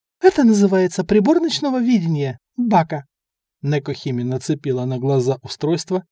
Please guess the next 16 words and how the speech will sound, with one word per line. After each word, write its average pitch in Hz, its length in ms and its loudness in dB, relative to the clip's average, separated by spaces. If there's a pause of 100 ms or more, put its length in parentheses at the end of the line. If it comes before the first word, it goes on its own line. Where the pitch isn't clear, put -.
(320)
тщательно 180 560 2
отворачиваясь 143 800 0
от 147 140 -4
огня. 123 440 -4 (440)
Пламя 156 500 4
отчаянно 151 680 -2
слепило 147 800 -4
фотоэлементы 123 920 -2
маски, 117 520 -6 (460)
а 156 140 2
потом 131 400 -2
с - 80 -10
противным 135 640 -4
скрежетом 185 720 0
распахнуло 139 760 -2
раму. 104 460 -6